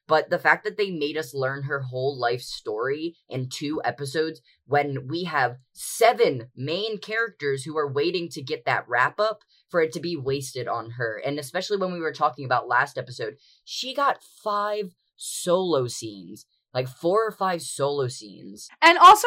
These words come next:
Speaker 2: introducing the idea of Heidi and the idea of Debbie throwing away her responsibilities and running away with that person is, I think, also a slap in the face to Fiona's characterization.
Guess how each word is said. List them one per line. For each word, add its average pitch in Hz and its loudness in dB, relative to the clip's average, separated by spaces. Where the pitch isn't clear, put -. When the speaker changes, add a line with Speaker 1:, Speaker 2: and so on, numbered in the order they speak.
Speaker 2:
introducing 370 6
the 330 8
idea 285 8
of 294 2
Heidi 240 4
and 247 2
the 277 2
idea 262 4
of 254 -2
Debbie 254 4
throwing 247 4
away 247 2
her 233 4
responsibilities 220 0
and 208 -6
running 202 0
away 202 0
with 208 0
that 190 2
person 185 -6
is, 262 2
I 262 8
think, 269 -4
also 240 4
a 220 -4
slap 214 2
in 220 -6
the 220 -8
face 202 -4
to 202 2
Fiona's 214 -6
characterization. 190 -6